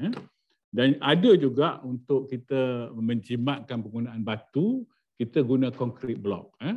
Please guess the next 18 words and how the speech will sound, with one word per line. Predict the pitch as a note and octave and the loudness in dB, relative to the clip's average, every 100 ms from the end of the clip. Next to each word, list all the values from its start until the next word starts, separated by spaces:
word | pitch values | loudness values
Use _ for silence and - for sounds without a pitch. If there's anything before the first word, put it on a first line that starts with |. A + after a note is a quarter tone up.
| B3 | -8
Ko-, | - F#2+ | -10 -8
ko-, | G2+ G2 | -10 -8
concrete | G#2+ G#2 A2 | -6 -6 -8
block | G#2+ A2+ B2 | -6 -8 -4
ni | C#3 | -6
kita | A#2 G2+ | -6 -6
ada | G2 | -8
beberapa | F#2 F2+ G2 F#2 | -8 -8 -8 -8
jenis | F2+ G2+ G2+ | -8 -6 -4
lah, | B2+ B2 - _ _ | -4 -6 -12 _ _
pattern-pattern | F#2 F2+ F#2 G2+ G2 G2+ F#2+ | -10 -8 -6 -6 -4 -4 -6
masing-masing. | G2 F#2+ F#2+ - D3 G3 G#3+ - _ _ - _ | -8 -10 -12 -4 -2 -2 -4 -14 _ _ -20 _
Dan, | G2 A2+ A2+ A2+ | -4 0 0 0
eh, | A2 A2 G#2+ G#2 G#2 | -2 0 0 0 -2
apa | G2+ A#2 C3+ | 0 0 0
ni, | G3+ | -2
eh, | G#2 A2+ A2 A2 G#2+ | -4 -4 -2 -2 -2
dengan | A2+ A#2 A#2+ A#2+ | 0 0 2 0